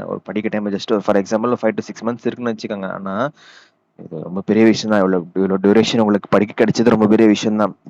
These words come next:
சரிங்களா? நமக்கு ஒரு காட்ஸ் கிஃப்ட் ஒன்று கூட வச்சுக்கலாம், வெல்கம் கிஃப்ட் கூட வச்சுக்கலாம். சரி, நோட்டிஃபிகேஷன் வந்துருச்சு அப்படின்னா, so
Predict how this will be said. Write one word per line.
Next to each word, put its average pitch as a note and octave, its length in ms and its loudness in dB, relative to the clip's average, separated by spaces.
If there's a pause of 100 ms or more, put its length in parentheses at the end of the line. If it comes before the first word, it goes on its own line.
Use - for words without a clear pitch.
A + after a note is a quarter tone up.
சரிங்களா? F#2+ 300 -6
நமக்கு F2+ 320 -10 (480)
ஒரு F#2 220 -6
காட்ஸ் G2+ 340 2
கிஃப்ட் G#2+ 200 -6
ஒன்று G2+ 180 0
கூட G2+ 120 0
வச்சுக்கலாம், G2 320 -2
வெல்கம் F#2+ 280 -10
கிஃப்ட் - 220 -10
கூட G2+ 120 0
வச்சுக்கலாம். F2+ 400 -10
சரி, G#2+ 160 -4 (1700)
நோட்டிஃபிகேஷன் D3 600 0
வந்துருச்சு C3 400 4
அப்படின்னா, A2+ 480 0
so D3 140 0